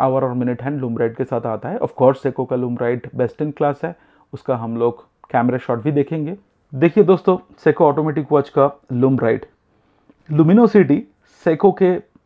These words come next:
आगे कोई नहीं जा सकता है, बहुत अच्छा दिख रहा है। कोई भी लाइट कंडीशन में टाइम देखना बच्चों का खेल बना देते हैं इस क्वालिटी का लूम ब्राइट। definitely in terms of luminosity, ये वॉच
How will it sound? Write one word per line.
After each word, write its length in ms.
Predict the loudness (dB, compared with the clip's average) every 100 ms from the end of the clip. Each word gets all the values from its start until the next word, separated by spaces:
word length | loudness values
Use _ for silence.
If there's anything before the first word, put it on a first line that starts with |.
| _ _
आगे 280 | 2 4 4
कोई 300 | 0 2 2
नहीं 140 | 4 2
जा 140 | 0
सकता 300 | 0 -8 -8
है, 140 | -10 -14 _ _ _ -4
बहुत 240 | 0 2
अच्छा 220 | 0 -2 -2
दिख 160 | -2
रहा 160 | -2 -2
है। 140 | -4 -10 _ _ 2
कोई 180 | 4 6
भी 120 | 4
लाइट 220 | 4 4
कंडीशन 400 | 0 -2 -4 -6
में 220 | -6 -6 -10 _ _ _ -2
टाइम 280 | 0 0
देखना 420 | 0 -2 -2 -4 -6 _ _ _ _ 0
बच्चों 280 | 0 2 -4
का 120 | -4
खेल 220 | 0 2
बना 240 | 4 2
देते 240 | 0 -2 -2
हैं 140 | -4 -8 _ _ -2
इस 140 | -2
क्वालिटी 340 | 0 0 0
का 100 | -2
लूम 200 | -4 -4
ब्राइट। 280 | -6 -8 -12 -20 _ _ _ _
definitely 420 | 2 2 -2 -2 -4
in 220 | -4 -4
terms 200 | -6 -4
of 100 | -6 -6 _ _ 0
luminosity, 500 | 2 2 0 -4 -4
ये 340 | -6 -4 2
वॉच 360 | 2 2 -2 -6